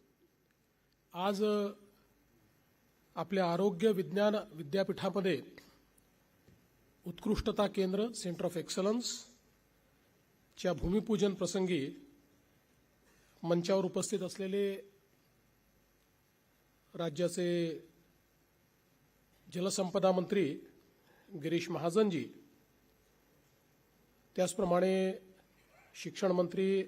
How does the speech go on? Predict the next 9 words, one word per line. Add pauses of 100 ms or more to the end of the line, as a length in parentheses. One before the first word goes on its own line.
(140)
दादा
भुसेजी, (1120)
आमचे
सहकारी
मंत्री
नरहरी
झिरवळजी, (1500)
या
कार्यक्रमाकरता